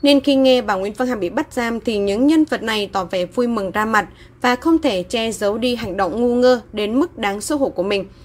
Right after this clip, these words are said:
đối với sự việc của bà Nguyễn Phương Hằng. Đến giờ phút này, không ai mà không biết bà Nguyễn Phương Hằng bị bắt vì bà Nguyễn Phương Hằng và ông Dũng Lò Vôi trong thời gian vừa qua đã nắm quá nhiều sai phạm của hàng loạt các cán bộ từ trung ương đến địa phương. Mà cụ thể nhất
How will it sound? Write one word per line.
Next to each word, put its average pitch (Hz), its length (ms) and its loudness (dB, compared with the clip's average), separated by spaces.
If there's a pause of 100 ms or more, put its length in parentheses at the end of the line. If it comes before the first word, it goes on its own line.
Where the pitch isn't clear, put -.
(320)
đối 240 140 4
với 226 260 2
sự 226 240 0
việc 196 240 -2
của 208 80 -4
bà 196 140 0
Nguyễn 208 200 -4
Phương 269 140 -2
Hằng. 240 220 -2 (600)
Đến 240 340 4
giờ 262 160 2
phút 294 100 0
này, 240 240 0
không 254 180 0
ai 247 180 2
mà 220 160 -2
không 226 240 -8
biết 359 220 2
bà 226 140 2
Nguyễn 233 180 -2
Phương 285 160 0
Hằng 254 160 2
bị 175 80 0
bắt 294 200 -2 (100)
vì 226 180 0
bà 208 200 2
Nguyễn 214 180 -2
Phương 269 140 -2
Hằng 220 260 0
và 185 100 2
ông 202 120 -2
Dũng 226 200 -2
Lò 269 200 4
Vôi 214 300 0 (380)
trong 320 260 6
thời 226 200 0
gian 262 260 2
vừa 196 100 0
qua 226 280 -2 (200)
đã 208 220 -2
nắm 208 360 -2
quá 226 180 -2
nhiều 294 260 6
sai 254 220 -2
phạm 220 380 -2
của 220 100 -2
hàng 208 200 -6
loạt 202 260 -2
các 302 180 -4
cán 240 200 0
bộ 226 200 2
từ 208 280 0
trung 247 240 0
ương 254 280 6
đến 226 200 -4
địa 262 120 -6
phương. 247 260 0 (760)
Mà 262 240 2
cụ 254 220 -2
thể 233 160 -2
nhất 311 240 2